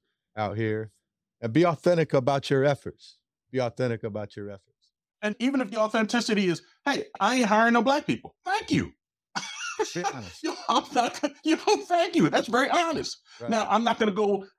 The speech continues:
Speaker 2: buy a new suit. I'm not gonna fly to you. We
Speaker 1: Right.
Speaker 2: don't, we ain't feeling black people over here. Okay, I, you know what? Mm, I love that. Thank you. I kiss you. Mm, right?
Speaker 1: Yes.
Speaker 2: <laughs> I ain't gonna spend no time wasting on with you. So the authenticity goes both ways. I'm not gonna be mad,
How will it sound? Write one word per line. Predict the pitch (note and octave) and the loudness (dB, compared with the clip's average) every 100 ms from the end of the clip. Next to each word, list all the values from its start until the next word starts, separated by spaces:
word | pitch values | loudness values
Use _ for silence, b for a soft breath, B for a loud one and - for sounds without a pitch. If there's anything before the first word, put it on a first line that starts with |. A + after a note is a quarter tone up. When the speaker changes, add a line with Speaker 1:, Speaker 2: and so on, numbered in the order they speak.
| _ | _
Speaker 2:
buy | C3 F3+ G3+ | 0 4 6
a | G3 | 6
new | G#3+ | 4
suit. | A3 - G#3+ C#4 - | 4 2 2 2 0
I'm | E3+ | 2
not | G3 G#3 | 2 0
gonna | F#3+ | -2
fly | F#3+ F#3+ G3 | 2 2 2
to | |
you. | G#3 G3 | 2 2
We | A#3+ | 2
Speaker 1:
Right. | C4 | 2
Speaker 2:
don't, | B3 B3 B | 2 -2 B
we | B3 C#4 | 0 2
ain't | C4 - | 2 0
feeling | C#4 C4+ G3 | 2 4 4
black | D3+ C#3 - | 4 0 0
people | A#2 G#2 | 0 0
over | G2 F#2+ | -2 -4
here. | - - G#4 | -6 0 0
Okay, | - E4 - | 2 2 2
I, | A#3 | 2
you | B3 | 4
know | C4+ | 2
what? | B3+ B3 B3 - | 4 0 0 0
Mm, | A#3+ D#4+ F4+ C4+ - | 4 4 2 0 0
I | G#3 | 0
love | G3+ C#4 A3+ D#3+ | 2 2 2 2
that. | - - | 0 -2
Thank | B3 A3+ G#3 | -2 -2 -8
you. | - | -10
I | - | -2
kiss | G3 - | -2 -2
you. | - G3 | -4 0
Mm, | E3 - _ _ _ | 0 -2 _ _ _
right? | A2 D3+ - _ | -6 -6 -8 _
Speaker 1:
Yes. | A#2 A#2+ E2 - | -14 -12 -12 -8
Speaker 2:
<laughs> | - | -6
I | - | -4
ain't | C#4+ | -2
gonna | A#3 | -2
spend | - B3 A#3 | -2 -2 2
no | B3+ D4 | 2 2
time | - - G3+ B3 - _ | 0 2 2 2 -2 _
wasting | G#3 G#3+ B3 A#3+ | 0 0 2 0
on | B3 | 0
with | B3+ | 0
you. | F#4+ G4+ A#3+ - _ _ _ _ - | 2 2 2 -4 _ _ _ _ -4
So | G#3+ F3+ | 0 2
the | G3 | 2
authenticity | F#3 G#3 G#3 G3 C#4 - A3 | 2 2 0 2 2 2 0
goes | F3+ F3+ F3 | 2 2 2
both | F3 F#3+ | 0 0
ways. | A3+ A3 D3 | 0 0 0
I'm | E3 | 2
not | G3+ - | 0 0
gonna | C4 | 0
be | C#4 | 4
mad, | A#3+ F3 B2 A#2+ F#3+ | 4 4 2 -2 -4